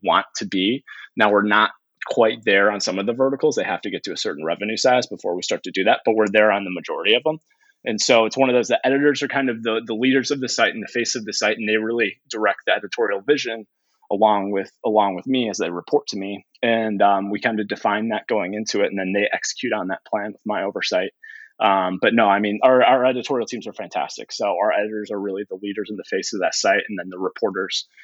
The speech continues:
you know, report under them. And that, that's really how we have that set up. But the nice thing about it is everything else is central, is runs, um, out of a central, like, kind of ops system that's run by my brother. So my brother runs all of the revenue and operations side, and so all of our marketing.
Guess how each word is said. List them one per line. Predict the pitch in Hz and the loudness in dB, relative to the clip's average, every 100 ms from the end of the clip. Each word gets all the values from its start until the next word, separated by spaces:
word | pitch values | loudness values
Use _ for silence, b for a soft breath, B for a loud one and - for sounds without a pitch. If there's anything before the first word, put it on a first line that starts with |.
| B | B
you | 110 | -6
know, | 95 | -2
report | 92 - 95 - | -2 0 -2 -2
under | 104 95 | -2 0
them. | 92 98 98 _ B B _ | 0 -6 -6 _ B B _
And | 101 | -2
that, | 104 - | 0 4
that's | 120 139 | 4 6
really | 127 | 4
how | 110 107 | 6 2
we | 104 | 2
have | 117 95 - | -2 0 2
that | 101 - | 2 4
set | 151 165 | 4 4
up. | 175 - | 2 -4
But | 110 | -8
the | 123 | -2
nice | 127 165 175 | 0 0 0
thing | 135 113 | -4 -2
about | 110 107 | -2 0
it | 104 | -2
is | - | -2
everything | 127 160 139 98 | -2 -2 -4 -8
else | 87 113 117 | -8 -8 -4
is | - | -4
central, | 107 - 117 104 | -4 -4 -4 -4
is | 92 | -6
runs, | - 104 95 - - - - | -4 -4 -4 -4 -4 -4 -2
um, | - 71 - | -2 -2 0
out | 113 107 | 0 0
of | |
a | - | -2
central, | 107 - 104 | -2 0 0
like, | 92 | 0
kind | 117 95 | -4 -2
of | |
ops | 87 87 - | 0 0 -2
system | 87 - 98 | -6 -6 -6
that's | 82 | -2
run | 98 92 | -2 -2
by | 87 | -4
my | 90 | -2
brother. | - 95 76 - - | 2 2 0 -10 -8
So | - | 0
my | 113 | 2
brother | 104 120 120 113 | 6 6 6 4
runs | 117 110 107 - - b b b - | 2 0 -2 -6 -14 b b b 4
all | 107 104 104 104 | 6 6 4 2
of | 104 | -2
the | 95 | -2
revenue | 113 123 123 123 120 117 | 0 0 -2 -4 -4 -4
and | 101 | -6
operations | 92 - 104 107 - 123 - | -8 -8 -4 -4 -6 -8 -4
side, | 123 127 117 | -2 0 -4
and | 104 | -4
so | 120 | -2
all | 95 98 117 | 2 4 4
of | 123 | 2
our | 101 | -2
marketing. | 98 101 - 156 175 | -2 -6 -6 -8 -8